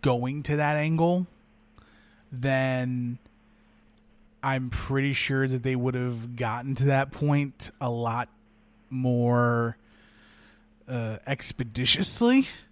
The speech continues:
I think that it wouldn't have just been for shock and awe value. Case in point, probably the character who is in the crowd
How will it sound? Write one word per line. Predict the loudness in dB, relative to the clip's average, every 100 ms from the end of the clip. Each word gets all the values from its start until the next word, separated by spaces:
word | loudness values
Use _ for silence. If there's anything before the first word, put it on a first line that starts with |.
| _ _ _ _ -6
I | -4
think | 0 0 0 0
that | 2 2 -2 -20 -6
it | -2 0
wouldn't | 4 4 4 4
have | 2
just | 4 2 2
been | -2 -2
for | -2 -4
shock | -2 0 0 0 -4
and | -4
awe | -2 0 0
value. | 2 4 4 2 0 -2 _ _ _ _ _ _ -20 -20 -16 -4
Case | -2 -2 -2
in |
point, | -2 0 0 -4 -20 -16
probably | -10 -4 0 2 0 0 0 -2 -6 _
the | -2 -2
character | -2 -2 0 0 2 2 4 2 -4 _
who | -2 2
is | 2 -2
in | -4 -4
the | -4
crowd | 0 2 6 6 4